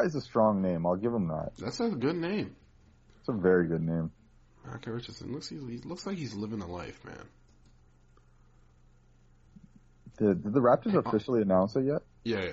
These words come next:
Speaker 2: it's, it's, it's official now. Also, like, he's, his Twitter game looks pretty strong.
Speaker 1: Yeah.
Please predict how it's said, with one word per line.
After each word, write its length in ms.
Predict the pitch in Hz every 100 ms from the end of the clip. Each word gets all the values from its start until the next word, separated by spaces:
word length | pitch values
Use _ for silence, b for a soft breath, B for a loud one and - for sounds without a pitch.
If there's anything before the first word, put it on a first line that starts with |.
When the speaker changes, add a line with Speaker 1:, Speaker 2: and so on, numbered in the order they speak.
| 76
Speaker 2:
it's, 140 | 95
it's, 260 | 110 110 98
it's 160 | 113
official 360 | 120 110 95 80
now. 160 | - -
Also, 380 | 120 196 233 214
like, 300 | 151 107 -
he's, 480 | 131 131 117 - - -
his 160 | 131
Twitter 220 | - 208 233
game 160 | 226
looks 160 | 131 113
pretty 180 | 107 87
strong. 320 | - - - - - - b b b b b b b _ _ _
Speaker 1:
Yeah. 240 | 110 95